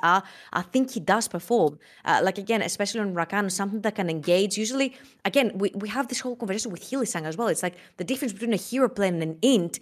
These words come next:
is whether your team is gonna follow up, right? And now that you have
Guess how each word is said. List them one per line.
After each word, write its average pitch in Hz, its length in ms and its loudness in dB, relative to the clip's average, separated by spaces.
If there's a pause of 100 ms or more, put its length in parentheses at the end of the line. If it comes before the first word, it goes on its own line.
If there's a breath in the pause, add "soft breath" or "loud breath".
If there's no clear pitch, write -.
(240 soft breath)
is 196 120 -2
whether 285 120 2
your 208 140 2
team 240 240 2
is 233 80 2
gonna 226 180 2
follow 208 300 2
up, 247 260 2
right? 175 340 4
And 170 280 2 (320 loud breath)
now 240 80 6
that 254 120 4
you 233 100 -4
have 240 340 2